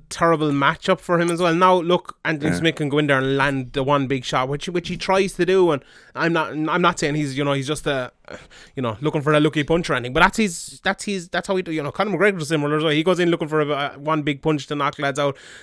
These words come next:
Speaker 1: You know, Junior Dos Santos is like that. Uh, Francis Ngannou, lots of people are like that.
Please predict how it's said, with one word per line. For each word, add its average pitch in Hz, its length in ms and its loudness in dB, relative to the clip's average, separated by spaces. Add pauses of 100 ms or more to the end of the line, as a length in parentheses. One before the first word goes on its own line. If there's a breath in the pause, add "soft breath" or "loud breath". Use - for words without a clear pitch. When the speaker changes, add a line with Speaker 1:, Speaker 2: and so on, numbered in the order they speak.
(100 loud breath)
Speaker 1:
You 143 80 -2
know, 131 140 -2
Junior 147 400 2
Dos 143 100 0
Santos 156 300 2
is 139 60 -4
like 147 120 0
that. 147 200 2
Uh, 120 920 -4
Francis 139 340 -6
Ngannou, 151 460 -2
lots 226 240 4
of 185 80 -2
people 147 240 2
are 135 80 4
like 131 200 0
that. 117 180 -4